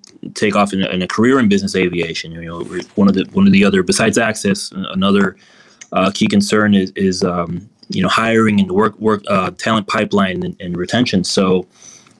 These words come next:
getting those, getting folks, uh, i-, invested and interested in aviation on a number of levels would be, you know, a net positive. Some of these issues that we're, we're currently,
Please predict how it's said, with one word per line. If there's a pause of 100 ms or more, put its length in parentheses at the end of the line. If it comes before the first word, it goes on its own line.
(140)
getting
those,
getting
folks,
uh,
i-,
invested
and
interested
in
aviation (100)
on
a
number
of
levels
would
be, (100)
you
know,
a
net
positive. (280)
Some
of
these
issues
that
we're,
we're
currently,